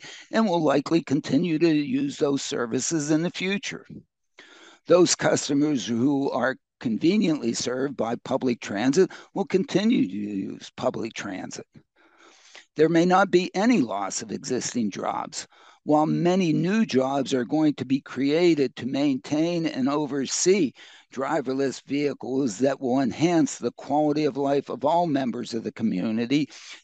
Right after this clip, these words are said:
especially those who today do not have access to affordable, high-quality mobility. Most relieved are the family members and friends now giving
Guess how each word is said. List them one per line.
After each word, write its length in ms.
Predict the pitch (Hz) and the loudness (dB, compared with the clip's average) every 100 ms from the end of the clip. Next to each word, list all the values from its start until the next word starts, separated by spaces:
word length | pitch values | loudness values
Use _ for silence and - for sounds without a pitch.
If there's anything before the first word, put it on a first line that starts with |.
| - | -2
especially 640 | 139 - 156 160 - 160 | 0 4 4 4 2 0
those 560 | 147 131 131 135 143 - | 2 2 2 2 0 -2
who 160 | 135 - | -4 -4
today 460 | - 120 135 143 131 | -8 0 2 4 0
do 180 | 135 120 | -2 -4
not 420 | 123 143 143 - | -2 0 0 -2
have 400 | 120 113 110 - - - - - | -4 -2 -2 -4 -10 -20 -12 0
access 680 | 165 151 - 127 127 - | 2 2 0 0 0 -4
to 220 | - 135 | -4 -2
affordable, 760 | 117 104 - 143 139 123 139 123 - _ | -2 -4 -4 2 4 4 2 0 -2 _
high-quality 880 | 135 131 113 - 113 113 123 120 117 | -6 -4 -6 -6 -4 -2 -2 -2 0
mobility. 840 | 107 117 - - - 113 - - _ _ _ _ _ _ _ _ _ - | 0 -2 -2 -2 -2 -4 -6 -14 _ _ _ _ _ _ _ _ _ -2
Most 300 | 202 190 170 | 0 0 2
relieved 480 | 175 151 135 135 | 2 4 2 0
are 160 | 151 135 | 0 0
the 80 | 131 | -4
family 400 | - 202 214 160 | -2 0 2 2
members 540 | 120 117 113 131 123 | 0 -2 -4 -2 0
and 180 | 139 113 | 0 -2
friends 480 | - 147 127 131 - _ - | 0 0 0 -4 -8 _ -2
now 240 | 151 151 | 2 2
giving 640 | 113 147 127 127 123 - | 2 0 2 0 -2 -4